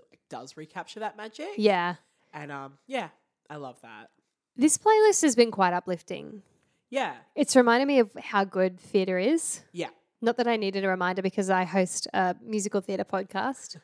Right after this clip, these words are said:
Speaker 2: <laughs>
Speaker 1: Yeah, you'd hope you love it.
Speaker 2: I do. I do love it. Even though I'm apparently very blunt.
Speaker 1: I just love, I love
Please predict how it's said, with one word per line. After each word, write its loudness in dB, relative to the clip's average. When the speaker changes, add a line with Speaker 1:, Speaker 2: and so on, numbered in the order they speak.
Speaker 2:
<laughs> -4
Speaker 1:
Yeah, 10
you'd 6
hope -2
you -8
love -8
it. -20
Speaker 2:
I 4
do. 8
I 6
do 0
love 0
it. -8
Even -4
though 4
I'm 2
apparently 0
very 2
blunt. -6
Speaker 1:
I -8
just -6
love, -8
I -2
love -4